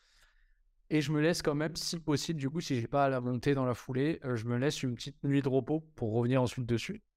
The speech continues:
Et parce que j'aurais pu cochiter sur des idées ou alors revenir à me dire, à avoir une nouvelle idée différente. Donc c'est comme ça que je le fais, mais toujours, ouais, essayer de repérer les mots-clés qui sont facilement illustrables. Si je commence à dire, euh,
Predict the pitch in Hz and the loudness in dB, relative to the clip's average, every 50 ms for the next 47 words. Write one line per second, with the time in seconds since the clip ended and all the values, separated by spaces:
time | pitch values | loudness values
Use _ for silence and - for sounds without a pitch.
0 | _ _ _ _ _ - 135 123 - 120 - - 120 120 123 120 123 123 117 - | _ _ _ _ _ 2 2 4 2 0 0 0 2 2 2 2 2 0 0 0
1 | 147 151 147 - - 160 147 - - 151 139 - 151 147 - - 139 131 127 120 | -2 -2 -2 0 0 0 0 0 -2 -4 0 0 0 0 2 2 2 2 2 2
2 | 120 120 120 127 135 160 190 - - _ _ - 156 143 147 139 139 139 160 180 | 0 0 0 0 2 2 0 -2 -6 _ _ -4 0 4 4 4 6 6 4 2
3 | 170 - - _ _ _ _ _ _ - 120 117 139 147 139 147 156 175 175 156 | 2 -2 -8 _ _ _ _ _ _ -6 0 2 2 2 4 4 4 4 4 2
4 | 135 135 143 139 139 - _ _ _ _ _ _ _ _ _ - 143 135 139 143 | 4 2 2 2 0 -4 _ _ _ _ _ _ _ _ _ 0 2 2 4 4
5 | 156 156 143 139 143 143 156 147 143 139 135 151 156 147 135 131 123 - 127 113 | 4 4 4 2 2 2 4 2 2 2 2 0 0 0 -2 -6 -8 -6 -6 -6
6 | 113 - - _ _ _ _ _ _ _ _ _ _ _ _ _ _ _ _ _ | -8 -10 -14 _ _ _ _ _ _ _ _ _ _ _ _ _ _ _ _ _
7 | _ _ _ _ _ _ - 123 - - - 127 120 - - 123 113 113 107 - | _ _ _ _ _ _ -10 -8 -8 -4 0 0 2 4 4 4 4 2 4 4
8 | 139 147 151 139 123 120 110 - 143 135 160 156 135 135 135 131 123 123 127 123 | 4 4 6 4 2 2 0 0 0 0 2 2 2 2 2 2 2 0 -2 -2
9 | - - 143 131 123 120 113 143 131 135 131 120 120 120 123 131 131 - - 139 | -2 -2 -2 -2 -2 0 2 2 4 4 4 2 2 2 0 0 0 0 0 0
10 | 139 143 143 147 147 - _ _ _ _ _ _ - - - 131 - - 139 - | 0 0 0 -2 -4 -10 _ _ _ _ _ _ -14 -10 -10 -8 -4 -2 -4 -2
11 | - 147 143 143 143 143 139 135 - - - 143 123 120 - - - - - _ | 0 0 0 0 0 0 0 -2 -2 0 -2 -2 -2 -2 -10 -16 -20 -20 -20 _
12 | - - 147 127 - - 139 131 135 139 139 - - 139 127 131 143 147 135 127 | -6 -4 -4 -4 0 -2 -2 -2 0 -2 -4 0 0 0 0 2 2 4 4 4
13 | 123 123 117 | 2 0 -2